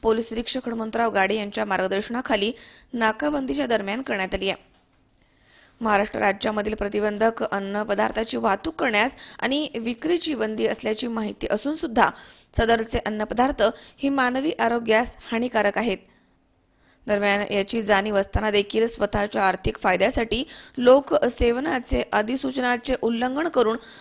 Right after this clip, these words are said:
प्रतिबंधित अन्न पदार्थाची वाहतूक करताना दिसून येतात. दरम्यान, या वाहनामधील रक्कम नेमकी कोणत्या कामासाठी चालवली गेली होती, त्याबरोबर गुटख्याच्या गोण्या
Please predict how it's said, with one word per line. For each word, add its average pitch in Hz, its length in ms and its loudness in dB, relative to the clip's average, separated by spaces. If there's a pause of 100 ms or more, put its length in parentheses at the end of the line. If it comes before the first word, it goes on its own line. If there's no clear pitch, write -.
(120)
प्रतिबंधित 269 460 0 (100)
अन्न 233 260 -2
पदार्थाची 220 540 0
वाहतूक 220 360 0
करताना - 340 -2
दिसून 202 280 -4
येतात. 185 260 2 (1400)
दरम्यान, 202 240 0
या 202 100 4
वाहनामधील 208 520 0
रक्कम 214 460 2
नेमकी 220 360 -2
कोणत्या 226 460 0
कामासाठी 247 640 0
चालवली 220 440 2
गेली 214 220 2
होती, 254 400 0 (300)
त्याबरोबर 233 460 6 (360)
गुटख्याच्या 277 540 0
गोण्या 226 440 2